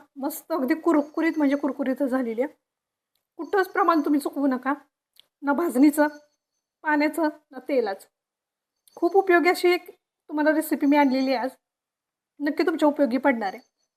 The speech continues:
तुमच्या उपयोगी पडणार आहे, तुमच्या घरात त्या दुसऱ्या तुमच्या रि-, रिलेटेड कोण असतील त्यांच्या उपयोगी पडणार आहे. तुम्ही केलेली मदत नक्कीच वाया जाणार नाही,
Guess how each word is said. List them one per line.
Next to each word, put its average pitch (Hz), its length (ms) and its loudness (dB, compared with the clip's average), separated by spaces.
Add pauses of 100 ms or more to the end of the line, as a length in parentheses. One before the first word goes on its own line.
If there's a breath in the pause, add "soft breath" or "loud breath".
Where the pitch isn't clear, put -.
(300)
तुमच्या 330 220 2
उपयोगी 330 260 2
पडणार 277 360 2
आहे, 311 80 -2 (800)
तुमच्या 285 220 -2
घरात 294 260 4
त्या 294 100 6
दुसऱ्या 285 340 2
तुमच्या - 1000 -8
रि-, 285 320 4
रिलेटेड 294 380 2
कोण 302 200 0
असतील 302 280 -4
त्यांच्या 277 260 -2
उपयोगी 302 280 0
पडणार 247 360 -2
आहे. 285 80 -10 (1000)
तुम्ही 285 140 -14
केलेली 285 320 -8
मदत 277 300 2
नक्कीच 294 320 -6
वाया 277 200 4
जाणार 240 340 -2
नाही, 269 100 -10